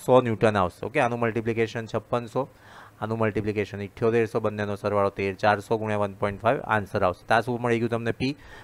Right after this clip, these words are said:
પછી તો તમને આવડે જ છે ફ્રેન્ડ શું કરવાનું, તો બેઝિક ઇક્વેશન આપણું જે મેઇન ઇક્વેશન છે સી બાય પી વાળું, તે મૂકી દેવાનું. So સી બાય પી is equal to L by L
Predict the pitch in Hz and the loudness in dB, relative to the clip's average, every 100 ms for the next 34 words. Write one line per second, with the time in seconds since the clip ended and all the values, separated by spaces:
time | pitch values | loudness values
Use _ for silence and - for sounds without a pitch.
0 | - 131 123 131 127 123 123 117 123 120 | -4 -2 2 2 2 2 4 6 4 2
1 | 123 120 117 117 113 117 117 117 123 160 | -2 -2 -6 -6 0 2 2 0 -8 -14
2 | - - 113 113 107 113 110 117 107 113 | -16 -8 2 2 2 0 2 2 4 2
3 | 110 110 110 110 113 117 127 - 113 104 | 0 2 -2 0 -4 -4 -10 -4 0 2
4 | 110 104 107 113 110 113 107 110 107 107 | 0 -4 -8 -8 2 4 4 0 0 0
5 | 107 104 104 98 107 107 107 113 - - | -2 -8 -8 -8 -2 0 0 -4 -14 -20
6 | - - - - 98 - 107 98 104 101 | -20 -20 -20 -10 -10 -8 -10 -4 2 2
7 | 95 - 117 131 - - - 117 113 117 | 0 -6 -8 -8 -12 -20 -16 -8 -4 -4
8 | - 104 98 90 110 135 - - _ - | -2 0 0 -2 -6 -6 -16 -20 _ -12
9 | 110 107 113 107 107 131 - - - _ | -4 -2 0 2 2 0 -6 -20 -20 _
10 | - 104 101 | -8 -4 -4